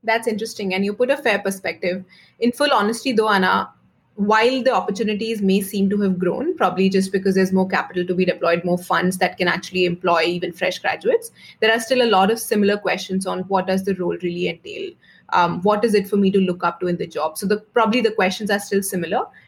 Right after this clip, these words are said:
just that probably the starting point is, uh, a little closer to, uh, getting into the, uh, industry or into the, into a specific fund. Um, talking a little bit about your work, though, Anna, there, you have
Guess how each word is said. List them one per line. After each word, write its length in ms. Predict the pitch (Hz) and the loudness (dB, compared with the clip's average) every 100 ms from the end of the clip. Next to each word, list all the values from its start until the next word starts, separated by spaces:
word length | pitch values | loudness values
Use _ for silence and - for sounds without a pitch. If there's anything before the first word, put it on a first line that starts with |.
| - | -2
just 160 | 220 214 | 0 2
that 220 | 214 208 | 0 2
probably 460 | 196 180 180 202 | 0 0 -2 0
the 100 | 196 | 0
starting 400 | 190 196 190 208 | 0 2 2 0
point 420 | 202 190 175 190 190 | 0 0 2 0 2
is, 340 | 190 185 180 | 2 0 -2
uh, 280 | - 175 160 | 0 0 0
a 40 | 202 | 2
little 360 | 196 196 196 | 2 0 -2
closer 480 | 190 208 196 190 190 | -2 0 2 2 0
to, 320 | 185 180 170 - _ _ | 0 -2 -4 -10 _ _
uh, 80 | 180 | -6
getting 360 | 175 196 196 190 | -2 0 2 2
into 300 | 202 190 196 | 0 2 2
the, 380 | 185 175 165 - _ - | 2 2 0 -6 _ -4
uh, 260 | 147 147 - | -2 -2 0
industry 500 | 196 185 175 - 190 | 2 2 0 -2 0
or 160 | 180 180 | 2 2
into 200 | 175 170 | 0 -4
the, 140 | - - | -6 -2
into 260 | 190 180 | 0 2
a 60 | 180 | 0
specific 480 | 180 175 170 175 - | -4 -12 -12 -12 -8
fund. 360 | - - 185 - - - - - | -6 -6 -8 -14 -18 -20 -8 0
Um, 420 | 196 196 202 - _ _ | 2 4 0 -4 _ _
talking 280 | - 277 427 | 0 2 4
a 20 | |
little 240 | 370 262 294 | 4 2 2
bit 100 | 349 | 2
about 300 | 269 220 226 | 2 2 2
your 100 | 247 | 2
work, 380 | 208 185 190 190 | 2 2 2 0
though, 160 | 185 | -2
Anna, 240 | 165 165 175 | -2 -2 -2
there, 340 | 165 165 165 - | 0 -2 -4 -2
you 420 | 196 220 220 208 | 0 0 -2 -6
have 320 | 214 190 | -4 -4